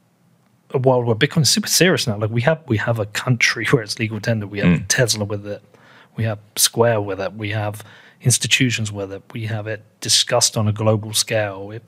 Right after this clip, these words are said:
Speaker 1: discussed in every government and every parliament in the world. Like, this is a serious asset. If, if it, if it can become more stable, it serves so many, it, it serves such a better purpose for so many people.
Speaker 2: Yeah, I, I, I agree.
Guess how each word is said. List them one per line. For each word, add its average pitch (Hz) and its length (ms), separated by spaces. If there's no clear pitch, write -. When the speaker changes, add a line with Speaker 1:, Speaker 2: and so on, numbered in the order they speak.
Speaker 1:
discussed - 500
in 110 220
every 120 320
government 110 580
and 101 100
every 107 200
parliament 110 500
in 104 80
the 101 80
world. 104 340
Like, 107 200
this 123 180
is 117 100
a 107 60
serious 117 440
asset. 139 440
If, - 260
if 143 180
it, 113 120
if - 160
it 123 100
can 135 140
become 120 300
more 120 280
stable, 107 800
it 117 100
serves 117 360
so 131 280
many, 123 260
it, 123 240
it 131 180
serves 123 260
such - 180
a 147 40
better 123 200
purpose 110 400
for 117 100
so 113 160
many 107 140
people. 107 480
Speaker 2:
Yeah, 71 340
I, 92 320
I, - 220
I 95 40
agree. 82 360